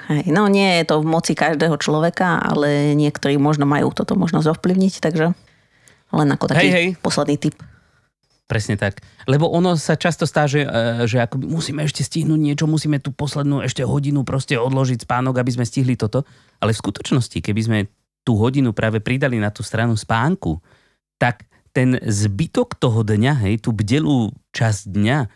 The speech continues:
Speaker 2: budeme, e, možno o toľko, e, produktívnejší, že jednoducho to všetko dobehneme, hej.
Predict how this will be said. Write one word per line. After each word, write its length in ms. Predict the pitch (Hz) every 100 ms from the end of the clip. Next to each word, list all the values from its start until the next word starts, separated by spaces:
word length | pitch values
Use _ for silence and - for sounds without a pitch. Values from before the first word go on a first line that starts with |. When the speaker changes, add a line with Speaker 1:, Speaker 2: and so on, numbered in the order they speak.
| _ _ -
Speaker 2:
budeme, 640 | 95 120 147 131 110 - _ _ _ -
e, 80 |
možno 400 | 87 98 123 127
o 160 | - 123
toľko, 380 | 175 170 156 131
e, 140 | 104 - - - 85
produktívnejší, 1300 | - 104 131 190 110 98 95 98 101 113 135 - -
že 320 | 95 98 101 101 98 98 -
jednoducho 400 | 110 107 110 113
to 160 | 120
všetko 400 | 107 - 120 -
dobehneme, 560 | 117 139 160 90 76 82 _ _
hej. 240 | - 82